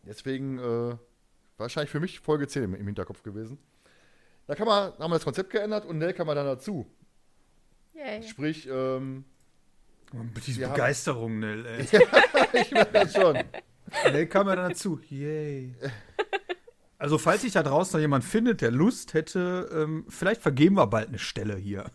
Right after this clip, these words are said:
Speaker 2: Oha. Wie gemein.
Speaker 1: Eigentlich bin ich derjenige, der, der je-, je-, jedes, jede Folge irgendwie
Speaker 2: Mhm.
Speaker 1: jemanden rauskicken will. <laughs> Oder selber einen
Speaker 3: Wenn so
Speaker 1: eigenen
Speaker 3: wenig
Speaker 1: Platz sucht.
Speaker 3: Begei-, wenn so wenig Begeisterung jetzt schon kommt.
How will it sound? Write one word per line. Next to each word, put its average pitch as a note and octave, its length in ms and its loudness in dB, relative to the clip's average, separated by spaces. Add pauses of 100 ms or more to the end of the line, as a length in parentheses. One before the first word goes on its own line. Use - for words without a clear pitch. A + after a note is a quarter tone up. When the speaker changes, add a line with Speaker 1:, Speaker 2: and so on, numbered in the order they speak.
(160)
Speaker 2:
Oha. A#3 920 -2 (600)
Wie G#3+ 120 -12
gemein. F#3+ 680 -10
Speaker 1:
Eigentlich C3+ 240 -4
bin A#2+ 140 -6
ich F3+ 60 -10
derjenige, B2 320 2
der, A2 140 2
der G#2+ 120 2
je-, A2 360 0
je-, B2+ 260 -4
jedes, C3 400 0
jede C3 180 0
Folge C3 340 0
irgendwie B2 280 -2
Speaker 2:
Mhm. A2 60 0
Speaker 1:
jemanden A#2+ 280 0
rauskicken A#2+ 440 -4
will. G#2 240 -2
<laughs> - 960 -16
Oder D3+ 220 2 (140)
selber E3 240 10
einen D3+ 80 8
Speaker 3:
Wenn - 20 0
so C#3+ 60 6
Speaker 1:
eigenen D3+ 220 6
Speaker 3:
wenig F3 120 4
Speaker 1:
Platz D3+ 140 4
sucht. C3+ 100 -2
Speaker 3:
Begei-, B2+ 160 -2 (640)
wenn C3 200 -6
so C3 200 -6
wenig D#3+ 220 -2
Begeisterung C#3+ 600 -2
jetzt C#3+ 200 -4
schon F3 160 -4
kommt. D#3+ 360 -10